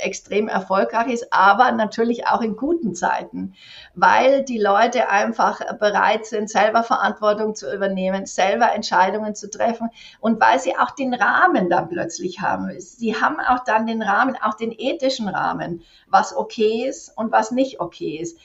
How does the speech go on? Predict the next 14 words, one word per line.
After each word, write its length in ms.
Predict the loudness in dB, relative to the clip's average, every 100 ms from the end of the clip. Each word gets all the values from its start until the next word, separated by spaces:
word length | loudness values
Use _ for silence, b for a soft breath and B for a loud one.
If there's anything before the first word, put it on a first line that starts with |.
| b b
Da 80 | 0
ergibt 380 | 2 0 -4 -6
sich 260 | -10 -8 2
so 300 | 4 4 0
viel 440 | -4 -2 0 0
dann 240 | 2 0
draus, 600 | 0 2 4 4 4 2 -2
was 240 | 0 0
für 80 | -2
den 180 | -2 0
Mitarbeiter 560 | 0 0 0 0 0 -2
plötzlich 640 | 2 0 0 -6 -8 -4
klar 440 | 0 2 2 0
ist, 340 | -2 -4 -8